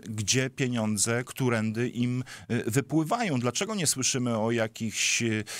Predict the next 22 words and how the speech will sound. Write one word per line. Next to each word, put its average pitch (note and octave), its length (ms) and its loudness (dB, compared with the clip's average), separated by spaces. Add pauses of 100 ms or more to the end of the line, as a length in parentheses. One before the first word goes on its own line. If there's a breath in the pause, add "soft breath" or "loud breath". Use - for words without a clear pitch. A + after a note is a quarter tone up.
(140)
nie B2 240 2
tyle C3 280 0
cięciach, A#2 640 2
co, B2 440 0
y, B2+ 260 -2 (100)
poszukiwaniach, C3 1000 -2 (300 loud breath)
y, B2 60 0
tych, D3 280 -2
y, C3 240 -2
luk, E3 500 2
tak A#2 220 0
jak C3 160 -6
robił B2+ 440 -2
to C3 460 0 (140)
rząd D#3 360 2
Beaty A#2+ 340 2
Szydło, E3 300 0
Mateusza A#2+ 440 -2
Morawieckiego, E3 640 0
uszczelniając, A#2 800 0 (320 loud breath)
y, B2 60 2
chociażby, B2 580 -2